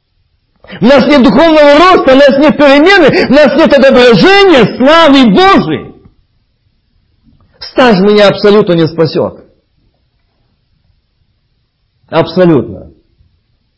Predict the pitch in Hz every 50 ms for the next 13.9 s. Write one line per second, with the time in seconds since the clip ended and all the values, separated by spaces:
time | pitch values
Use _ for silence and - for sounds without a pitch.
0 | _ _ - - 151 147 - 165 165 170 175 170 180 180 185 185 196 196 202 202
1 | 175 175 156 117 95 - - - - _ _ _ - 208 233 247 208 202 254 240
2 | 220 226 226 226 202 175 214 190 160 127 101 - - - - _ _ _ _ -
3 | - 127 139 135 - - 170 175 180 175 156 - 113 117 123 120 120 - 147 135
4 | - - - 82 - - - _ _ _ _ _ _ _ _ _ _ _ _ _
5 | _ _ _ _ _ _ _ _ - - - - _ _ _ _ - - 127 156
6 | 180 180 165 151 - 143 147 131 - 165 151 135 123 120 127 123 - - 123 117
7 | 107 107 113 117 104 98 - - 78 69 73 _ _ _ _ _ _ _ _ _
8 | _ _ - - 139 170 180 185 156 151 175 170 - 202 208 202 190 175 139 -
9 | - - - _ _ _ _ _ _ _ _ _ _ _ _ _ _ _ _ _
10 | _ _ _ _ _ - 135 131 135 - 170 131 160 165 165 160 160 156 151 147
11 | 156 156 147 135 123 113 107 107 101 95 90 - - - - - _ _ _ _
12 | _ _ _ _ _ _ _ _ _ - 120 143 147 143 151 185 180 160 - 160
13 | 151 160 156 143 143 131 147 160 160 151 147 143 131 117 104 - - -